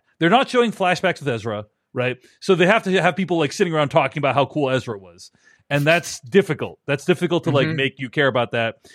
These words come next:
Speaker 1: But, um, I think the show has done a competent job of, like, setting that up, right? That was
Speaker 2: Yeah.
Speaker 1: one of the topics I wanted to discuss. We have to talk about this other topic, <laughs> which
Speaker 2: This
Speaker 1: is
Speaker 2: is the, this is your big, this is your big one. This is the, I, I, you, you've been,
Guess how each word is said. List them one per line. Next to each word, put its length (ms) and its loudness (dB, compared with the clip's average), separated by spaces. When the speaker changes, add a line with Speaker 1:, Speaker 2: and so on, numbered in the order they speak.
Speaker 1:
But, 480 2
um, 460 0
I 80 4
think 140 -2
the 40 0
show 160 4
has 120 2
done 120 4
a 60 0
competent 440 0
job 320 -2
of, 120 -6
like, 340 -6
setting 320 -2
that 140 -6
up, 180 -18
right? 220 -8
That 80 4
was 80 6
Speaker 2:
Yeah. 60 2
Speaker 1:
one 100 0
of 60 -2
the 40 -2
topics 320 0
I 40 2
wanted 180 -4
to 60 -12
discuss. 380 -14
We 180 -2
have 220 2
to 60 -12
talk 240 0
about 160 0
this 120 -6
other 160 -4
topic, 480 -8
<laughs> 840 -20
which 200 0
Speaker 2:
This 240 4
Speaker 1:
is 60 0
Speaker 2:
is 60 -2
the, 80 -20
this 160 -2
is 80 0
your 100 2
big, 220 2
this 160 -4
is 60 -8
your 100 -4
big 180 -2
one. 200 -2
This 160 -4
is 80 -10
the, 200 -10
I, 120 2
I, 220 0
you, 240 -4
you've 120 -8
been, 240 -4